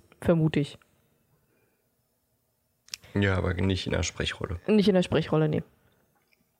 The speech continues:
Speaker 1: Ja, McGonagall hat ja auch keine Sprechrolle.
Speaker 2: Das
Speaker 1: Ja.
Speaker 2: stimmt, sie ist nur da.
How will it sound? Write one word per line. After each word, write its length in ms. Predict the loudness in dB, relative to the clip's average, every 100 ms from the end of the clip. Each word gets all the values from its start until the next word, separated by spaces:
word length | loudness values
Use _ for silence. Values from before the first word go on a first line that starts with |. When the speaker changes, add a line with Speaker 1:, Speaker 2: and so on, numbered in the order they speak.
| _ _ _ -16 -2
Speaker 1:
Ja, 180 | 0 2
McGonagall 480 | 2 4 4 6 4
hat 120 | 4
ja 100 | 4
auch 80 | 2
keine 220 | 2 0
Sprechrolle. 560 | 0 -6 -2 0 0 -2 -6 -20 _ _ _ _ _
Speaker 2:
Das 120 | -4 -4
Speaker 1:
Ja. 20 |
Speaker 2:
stimmt, 220 | -4 -4
sie 80 | -2
ist 100 | -2
nur 100 | 0
da. 260 | 0 -2 -4